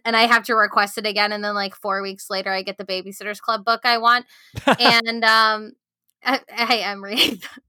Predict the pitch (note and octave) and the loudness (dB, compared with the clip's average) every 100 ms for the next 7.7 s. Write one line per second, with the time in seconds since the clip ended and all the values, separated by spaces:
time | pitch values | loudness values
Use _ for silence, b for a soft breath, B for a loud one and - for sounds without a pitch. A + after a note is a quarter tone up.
0 | _ - - - - C#4+ D4+ C4+ C#4 D#4 | _ -20 -16 -8 2 2 4 2 0 0
1 | C4 B3 A#3 A#3+ A#3 G3+ G3 F#3 G3+ - | 2 2 0 -2 -6 -6 -6 -6 -6 -8
2 | A3 G#3+ - G#3+ G#3 - A3 G#3+ G3+ - | -8 -8 -4 -2 -2 -4 0 0 0 -6
3 | G#3+ G3+ G#3 G3+ F#3+ - G#3+ - A#3+ - | -10 -8 -8 -8 -10 -14 -14 -12 -14 -12
4 | A#3 G#3 - G#3 G3+ - F#3+ - G3 G3+ | -10 -10 -6 -6 -6 -6 -10 -10 -14 -14
5 | G3 F#3+ F#3 F#3+ F#3+ G3+ G3 F#3+ - - | -2 0 0 -6 -10 -10 -12 -10 -12 -12
6 | G3 G3 - F#3+ G3+ F#3+ F#3+ F#3 b b | -14 -14 -6 -6 -2 2 2 2 b b
7 | b b G#3 G3+ F#3+ F#3+ G3+ | b b 4 6 4 0 -8